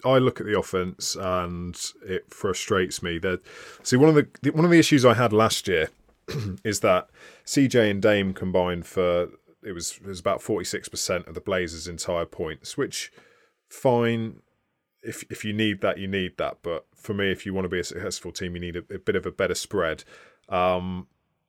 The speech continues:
it's not as much this year. It's dropped a whopping, uh, <laughs> one point nine percent down to forty-four point four. So that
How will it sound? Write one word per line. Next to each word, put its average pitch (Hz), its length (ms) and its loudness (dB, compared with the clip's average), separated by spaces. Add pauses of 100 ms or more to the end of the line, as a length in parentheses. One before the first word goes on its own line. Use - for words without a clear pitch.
(720)
it's 117 180 -6
not 135 160 4
as 101 100 0
much 117 280 0
this 110 220 0
year. 131 280 2
It's 98 140 -6
dropped - 300 0
a 107 40 -4
whopping, 104 600 0 (520)
uh, 98 260 0 (480)
<laughs> - 400 -20
one 113 400 0
point 127 260 6
nine 131 300 4
percent 151 480 4
down 127 200 4
to 110 80 -6
forty-four 131 600 4
point 131 300 -2
four. 151 340 6 (800)
So 135 220 4
that 117 180 2